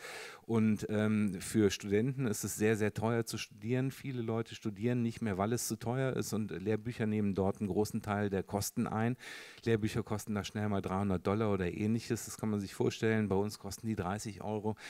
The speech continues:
Insofern, ähm, also sehr viel bessere Situation in Deutschland als in den U S A.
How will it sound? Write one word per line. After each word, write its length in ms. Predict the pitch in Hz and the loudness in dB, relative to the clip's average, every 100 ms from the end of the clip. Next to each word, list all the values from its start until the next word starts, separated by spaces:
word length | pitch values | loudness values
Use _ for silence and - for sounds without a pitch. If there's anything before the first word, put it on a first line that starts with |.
| - - | -14 -10
Insofern, 580 | 113 117 - 127 120 82 | -2 0 4 4 4 0
ähm, 360 | 123 113 117 113 | 2 4 4 0
also 240 | - 117 110 | -2 0 0
sehr 240 | 95 123 | 2 0
viel 400 | 113 123 113 107 101 95 92 | 0 0 2 2 0 -8 -4
bessere 340 | 120 - 123 | -2 0 2
Situation 560 | 98 98 98 90 101 95 | 0 0 0 0 -2 -2
in 120 | 90 | -2
Deutschland 380 | 90 98 - 107 | -2 -2 -2 -4
als 180 | 90 - | -6 -6
in 80 | 95 | -6
den 240 | 87 98 | -4 -4
U 100 | 90 | -4
S 120 | 92 | -2
A. 260 | - 104 | -2 -2